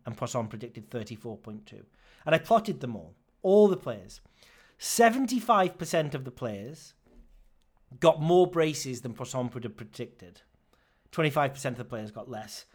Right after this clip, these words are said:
Notably, Mohamed Salah got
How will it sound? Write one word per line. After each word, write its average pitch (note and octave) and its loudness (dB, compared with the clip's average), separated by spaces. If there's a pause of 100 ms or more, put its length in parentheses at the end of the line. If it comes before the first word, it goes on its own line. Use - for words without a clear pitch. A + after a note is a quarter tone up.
(140)
Notably, E3 4
Mohamed C3+ -2
Salah - -6 (1600)
got D3+ 2